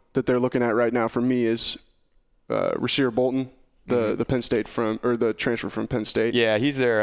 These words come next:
Speaker 2: uh, second leading, uh, scorer last year, correct?
Speaker 1: Yeah, second leading scorer as a true freshman, uh, would have three years of eligibility
Speaker 2: Gotcha.
Speaker 1: remaining. Uh, is a sit-out guy.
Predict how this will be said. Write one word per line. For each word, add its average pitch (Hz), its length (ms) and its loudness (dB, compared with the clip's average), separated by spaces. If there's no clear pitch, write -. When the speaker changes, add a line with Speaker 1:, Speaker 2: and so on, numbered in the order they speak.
Speaker 2:
uh, 101 60 0
second 120 340 -2
leading, 110 460 -2
uh, 95 480 0
scorer 123 360 0
last 95 240 0
year, 92 80 -2
correct? 101 360 -4
Speaker 1:
Yeah, 131 340 2
second 151 300 0
leading 147 160 2
scorer 135 460 2
as 120 120 -2
a 123 40 0
true 139 160 0
freshman, 127 540 0
uh, 117 240 2
would 120 100 0
have 120 140 0
three 123 240 0
years 113 240 0
of 110 100 -2
eligibility 113 680 0
Speaker 2:
Gotcha. 95 280 -2
Speaker 1:
remaining. 117 440 0
Uh, 110 440 2
is 131 180 2
a 123 40 0
sit-out 98 380 0
guy. 80 300 -2